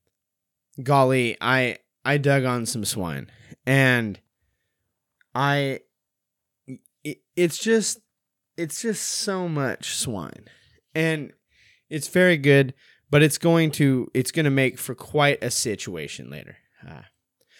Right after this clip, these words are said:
I, I also wanna say that, that this, I, I'm here in the Pacific Northwest of the United States, and for a minute there, it looked like we were gonna get some truly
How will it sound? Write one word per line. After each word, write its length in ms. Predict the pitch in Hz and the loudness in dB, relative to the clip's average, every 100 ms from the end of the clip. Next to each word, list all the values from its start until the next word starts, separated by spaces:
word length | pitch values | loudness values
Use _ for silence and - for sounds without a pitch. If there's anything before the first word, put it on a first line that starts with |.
| - _ | -20 _
I, 220 | - 147 - | -4 -2 0
I 80 | 139 | 4
also 380 | 165 202 - 160 | 4 6 6 6
wanna 240 | 131 107 | 6 2
say 320 | - 120 104 | 2 2 2
that, 380 | 95 110 110 101 _ _ _ | 0 -2 -4 -4 _ _ _
that 360 | 120 123 107 - | -12 -8 -8 -8
this, 380 | 143 170 - - _ _ _ _ - _ _ - - - | -4 -2 -4 -8 _ _ _ _ -20 _ _ -20 -20 -6
I, 80 | 175 - | -2 2
I'm 120 | 220 | 4
here 140 | 226 | 6
in 80 | 226 | 4
the 80 | 185 | 4
Pacific 460 | 160 143 147 139 123 | 0 2 2 2 0
Northwest 600 | 123 117 117 107 101 - | -2 0 0 0 0 -6
of 80 | |
the 80 | 98 | -6
United 300 | 104 90 80 | -6 -6 -8
States, 480 | - - - - - - | -10 -12 -12 -14 -14 -8
and 540 | 120 123 123 113 104 - _ _ - | -2 0 0 -2 -6 -12 _ _ -20
for 200 | - 196 | -2 2
a 40 | 190 | 4
minute 420 | 214 277 262 120 | 4 2 2 2
there, 320 | 123 107 98 | 2 2 0
it 160 | - 151 | 0 2
looked 220 | 185 190 | 0 2
like 260 | 202 185 - | 2 0 0
we 120 | 170 | -2
were 140 | 151 | -2
gonna 200 | 135 139 | -2 -4
get 240 | 123 131 - | 0 -2 -2
some 220 | 127 113 | -4 -4
truly 800 | - - 214 233 226 226 220 | -6 2 4 6 4 0 -4